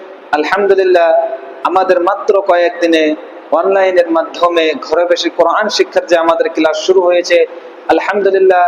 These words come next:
আমাদের পনেরো নাম্বার ক্লাস শেষ হয়ে গেছে। আলহামদুলিল্লাহ, আজকে আমরা ষোলো নাম্বার ক্লাস ইনশাআল্লাহ পড়ব। তে আমাদের তাখতি নাম্বার শেষ হয়েছিল কত? আমাদের তাখতি নাম্বার ছয় নাম্বার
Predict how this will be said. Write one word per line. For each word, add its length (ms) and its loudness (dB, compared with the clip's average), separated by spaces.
আমাদের 320 0
পনেরো 280 2
নাম্বার 200 -2
ক্লাস 200 2
শেষ 160 0
হয়ে 180 2
গেছে। 200 2
আলহামদুলিল্লাহ, 680 2
আজকে 260 0
আমরা 200 2
ষোলো 280 2
নাম্বার 340 2
ক্লাস 260 2
ইনশাআল্লাহ 540 2
পড়ব। 240 0
তে 120 2
আমাদের 280 2
তাখতি 320 2
নাম্বার 200 2
শেষ 340 0
হয়েছিল 280 0
কত? 140 0
আমাদের 280 0
তাখতি 240 0
নাম্বার 300 2
ছয় 300 0
নাম্বার 200 0